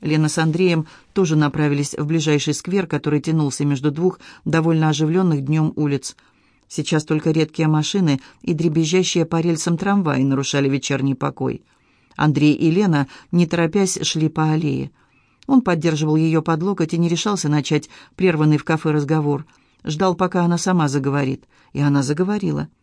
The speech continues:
«Мне это не дает покоя даже больше, чем мысли об отце.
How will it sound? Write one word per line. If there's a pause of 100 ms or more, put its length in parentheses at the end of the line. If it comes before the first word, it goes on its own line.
(320)
«Мне
это
не
дает
покоя
даже
больше, (220)
чем
мысли
об
отце.